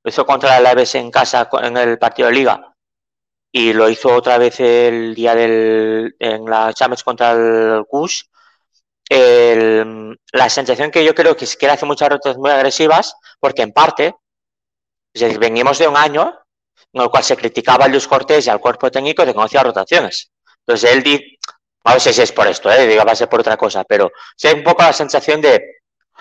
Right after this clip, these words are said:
"No, a mí no me van a decir que hemos roto". ¿Vale? Entonces, y es cierto que es un partido que en Dinamarca ante el peor equipo del grupo, sabiendo que eres muy superior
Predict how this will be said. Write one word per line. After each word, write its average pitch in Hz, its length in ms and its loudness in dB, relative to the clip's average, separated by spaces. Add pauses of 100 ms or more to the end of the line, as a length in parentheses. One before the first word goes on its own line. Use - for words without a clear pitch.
(160)
"No, 139 60 2
a 92 120 2
mí 139 120 0
no 180 80 2
me 170 80 2
van 156 100 4
a 143 80 4
decir 160 180 0
que 147 120 0
hemos 120 180 2
roto". 98 320 -6 (1500)
¿Vale? 117 180 4
Entonces, 107 400 -2 (220)
y - 80 0
es 113 80 0
cierto 135 280 2
que 135 80 -2
es 107 60 -4
un 120 100 -2
partido 123 440 2
que - 240 -2 (920)
en 110 100 -6
Dinamarca 123 440 2
ante 110 140 -2
el 110 80 0
peor 117 140 4
equipo 104 260 0
del 117 140 4
grupo, - 460 -2
sabiendo 123 420 0
que 131 100 2
eres - 300 0
muy 160 200 0
superior 127 720 2